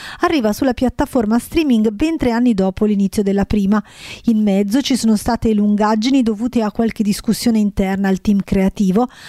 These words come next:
anche se il regista e produttore Ben Stiller assicura che non ci sono stati veri litigi o rotture gravi,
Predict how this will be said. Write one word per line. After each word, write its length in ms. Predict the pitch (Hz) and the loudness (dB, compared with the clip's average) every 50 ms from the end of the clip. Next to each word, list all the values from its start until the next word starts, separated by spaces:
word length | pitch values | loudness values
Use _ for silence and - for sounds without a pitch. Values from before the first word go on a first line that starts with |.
| - - - | -18 -6 -2
anche 220 | 269 269 - 285 | -2 0 0 -2
se 120 | 233 - 240 | -2 0 -2
il 80 | 196 | 0
regista 380 | 180 202 196 190 254 247 - 214 | 0 0 0 0 0 0 0 -4
e 20 | |
produttore 500 | 185 - 196 180 185 - - 240 220 196 | -4 -4 -4 -4 -4 -2 0 0 0 0
Ben 220 | 185 196 190 185 180 | 0 0 -2 -2 -2
Stiller 520 | - - - 285 285 254 214 196 190 190 - | -4 -4 -2 0 2 2 2 2 0 -2 -4
assicura 640 | - 196 - - - 220 - - 311 269 202 175 - | -4 -4 -2 -2 -2 -2 0 0 0 0 0 -2 -4
che 100 | - 202 | -2 -2
non 140 | 190 185 - | -2 0 -2
ci 80 | - | -4
sono 180 | 185 - 208 196 | -2 0 0 0
stati 320 | 180 - 208 185 - 202 | 2 0 -2 0 0 0
veri 200 | 185 196 190 190 | 0 2 0 2
litigi 420 | 185 185 185 - 214 190 175 180 180 | 0 0 0 0 0 2 2 2 2
o 80 | 175 | 2
rotture 400 | 175 185 185 - - 196 190 185 | 2 0 -2 0 -2 0 0 0
gravi, 360 | 185 180 165 180 175 220 226 | -2 -2 -2 0 0 0 0